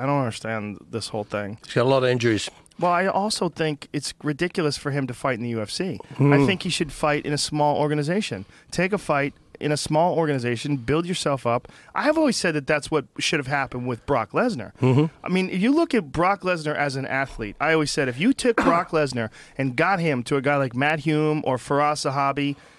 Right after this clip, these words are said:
Speaker 1: and said, "Okay, make this guy a champ," you're dealing with a freak athlete.
Speaker 2: Unreal.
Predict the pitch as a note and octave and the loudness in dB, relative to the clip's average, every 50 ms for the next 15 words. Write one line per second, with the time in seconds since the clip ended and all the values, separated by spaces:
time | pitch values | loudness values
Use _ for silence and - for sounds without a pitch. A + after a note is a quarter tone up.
0 | _ - C3+ C#3 C3 - - E3 D3+ C#3+ C#3 - - D#3 D#3 - D3+ A#2+ A2+ G#2 | _ -6 -4 -2 -2 0 2 2 2 2 2 0 0 -2 -2 0 -2 -2 -2 -4
1 | - - - C3 C3+ D3+ E3 F3+ - - - - _ - B2+ C#3+ D3+ C#3 - - | -6 -8 -6 -2 0 0 0 0 -2 -8 -14 -18 _ -6 -2 0 0 0 0 0
2 | D3 C3 C3 C3 B2 B2+ - - B2+ - - - D3 C3+ G2+ C#3 D3+ D3+ F#3 G3 | 0 0 0 0 0 -2 -4 -6 -6 -6 -4 -2 -2 -2 -2 -2 -2 0 0 0
3 | F#3 E3+ D#3 C3+ B2 A2+ G#2 - - - - - _ _ - - - - - - | 2 2 2 2 2 0 -2 -4 -6 -14 -20 -20 _ _ -16 -12 -10 -10 -6 -2
4 | F3 F#3 A3+ A#3 F#3 - - - - - E3+ D#3+ D3 C3 - - B2+ A2+ G#2 - | 0 2 4 2 2 0 -4 -4 -2 0 0 0 0 -2 -4 -8 -10 -10 -12 -10
5 | _ - C#3+ D#3+ E3+ D#3 D3 C#3+ B2+ G#2+ F#2+ | _ 0 2 2 4 4 4 4 4 2 0